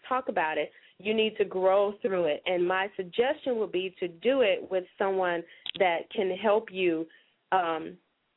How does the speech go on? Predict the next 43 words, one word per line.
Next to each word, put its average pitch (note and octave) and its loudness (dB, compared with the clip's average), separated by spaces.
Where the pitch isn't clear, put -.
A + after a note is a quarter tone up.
that G#3+ 2
can G#3+ 0
help B3 2
you B3+ 0
do G3 -2
this, F3+ -8
that F#3+ 0
can F#3+ -2
guide F#3+ -2
you, D#3+ -4
that F3+ 0
can F#3+ -6
provide G3+ 0
you G#3+ -4
with, E3+ 2
you G#3 2
know, F#3 -2
the F3+ 2
spiritual G#3+ 2
tools, F#3 6
depending G#3 0
on F3+ 2
what, F3+ 2
you F#3+ 0
know, E3 0
whatever F3+ 2
religion G#3+ 2
you F#3+ -2
believe G#3+ 0
in, E3 0
that G#3+ 2
can A3 0
provide G#3 0
you A3+ -2
with G#3 2
your F#3+ 2
own C4+ -4
tools, E3+ 0
things A3 0
that G#3+ 2
you're F3+ -2
comfortable A#3 -2
with, D#3+ 0